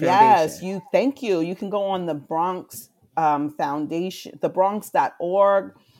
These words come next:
Speaker 1: Um, you should also t-, check us out on the, in, on Instagram. We actually are, 'cause we talked about the fiftieth anniversary of his, hip hop.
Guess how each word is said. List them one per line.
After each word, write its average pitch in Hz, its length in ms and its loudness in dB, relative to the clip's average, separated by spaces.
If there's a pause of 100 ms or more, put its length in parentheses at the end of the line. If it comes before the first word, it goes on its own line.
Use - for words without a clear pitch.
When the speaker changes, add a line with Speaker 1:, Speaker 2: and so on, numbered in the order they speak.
(180)
Speaker 1:
Um, 180 160 2
you 196 120 -4
should - 180 -6
also 190 420 0
t-, 190 140 -10 (100)
check 143 160 -4
us 180 160 -6
out 170 200 4
on 156 180 -4
the, 147 220 -8
in, 165 200 -8
on 156 160 -6
Instagram. 180 540 -6
We 170 160 -6 (100)
actually 202 580 -4
are, 147 340 0
'cause 147 180 -10
we 143 80 -8
talked 156 160 -6
about 143 140 -6
the - 40 -14
fiftieth 143 440 -8
anniversary 143 500 -8
of 139 60 -6
his, - 300 -12
hip 185 180 -4
hop. 208 220 0